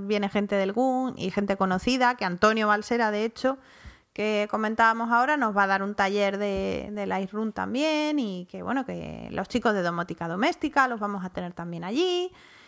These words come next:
y el Laser Combat y todo y, bueno, pues que,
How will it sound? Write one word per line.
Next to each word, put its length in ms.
y 380
el 100
Laser 300
Combat 460
y 80
todo 280
y, 80
bueno, 300
pues 200
que, 540